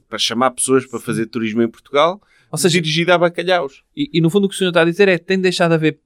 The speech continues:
Speaker 2: pescadores de bacalhau, tem de hava-, eh, passar a haver pastores de bacalhau.
Speaker 1: Sim.
Speaker 2: Ok.
Speaker 1: O, o bacalhau, para além de água fria, o que é que curte também? Ele tem de curtir outras coisas na vida dele.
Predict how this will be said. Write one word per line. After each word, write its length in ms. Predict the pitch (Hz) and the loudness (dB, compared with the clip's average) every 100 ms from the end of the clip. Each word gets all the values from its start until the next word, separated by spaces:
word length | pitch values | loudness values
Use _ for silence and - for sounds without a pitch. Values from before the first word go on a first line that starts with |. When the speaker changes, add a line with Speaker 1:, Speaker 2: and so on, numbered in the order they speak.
| _ | _
Speaker 2:
pescadores 560 | - - 151 147 175 135 | -12 -2 0 4 2 0
de 100 | 123 | -4
bacalhau, 520 | 135 139 151 165 175 | -2 0 2 4 2
tem 140 | 180 175 | 2 -2
de 60 | 160 | 0
hava-, 220 | 160 - | 2 0
eh, 300 | 95 - - - 135 | -2 -8 -12 -20 _
passar 200 | 147 165 | -4 2
a 40 | 165 | 4
haver 180 | 185 | 2
pastores 520 | 180 - 165 - 160 139 | 2 -2 0 2 2 0
de 60 | |
bacalhau. 500 | 143 135 131 117 110 - | -4 -2 0 0 -2 -4
Speaker 1:
Sim. 440 | - 190 165 170 _ _ | 0 2 2 0 _ _
Speaker 2:
Ok. 380 | - - 135 117 | -10 0 2 2
Speaker 1:
O, 360 | 202 208 - 180 | 0 -4 -4 -4
o 40 | |
bacalhau, 420 | 220 233 170 156 160 | -2 0 2 2 2
para 120 | 160 | 4
além 160 | 151 143 | 4 4
de 60 | |
água 180 | 135 127 | 2 0
fria, 200 | - 147 | -2 -4
o 40 | |
que 100 | - | -2
é 40 | 113 | -6
que 60 | _ | _
curte 420 | 101 87 _ _ | -16 -16 _ _
também? 340 | 104 95 82 87 | -8 -8 -8 -6
Ele 100 | 107 | 0
tem 140 | 131 | 0
de 60 | 120 | 0
curtir 300 | - 123 113 | -6 -6 -6
outras 300 | 110 107 - | -6 -10 -8
coisas 240 | 135 98 | -6 -4
na 80 | 104 | -6
vida 240 | 92 98 107 | -4 -4 -2
dele. 240 | 135 | -4